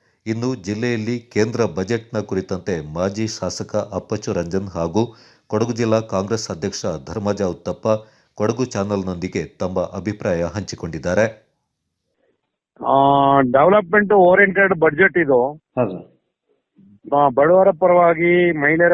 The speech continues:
Speaker 2: ಪರವಾಗಿ, ಯುವಕರ ಪರವಾಗಿ ಮತ್ತು ರೈತರ ಪರವಾಗಿ ಬಜೆಟ್ ಅನ್ನ ಮಂಡನೆ ಮಾಡಿದ್ದಾರೆ.
Speaker 3: ಹ್ಮ್.
Speaker 2: ಅದರ ಜೊತೆಗೆ ಇವತ್ತು ನಮ್ಮ ಏನು ನೌಕರರಿದ್ದಾರೆ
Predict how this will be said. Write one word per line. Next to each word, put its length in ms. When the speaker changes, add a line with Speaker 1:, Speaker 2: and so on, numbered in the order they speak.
Speaker 2:
ಪರವಾಗಿ, 680
ಯುವಕರ 480
ಪರವಾಗಿ 680
ಮತ್ತು 240
ರೈತರ 340
ಪರವಾಗಿ 640
ಬಜೆಟ್ 300
ಅನ್ನ 120
ಮಂಡನೆ 320
ಮಾಡಿದ್ದಾರೆ. 460
Speaker 3:
ಹ್ಮ್. 480
Speaker 2:
ಅದರ 240
ಜೊತೆಗೆ 800
ಇವತ್ತು 340
ನಮ್ಮ 240
ಏನು 600
ನೌಕರರಿದ್ದಾರೆ 800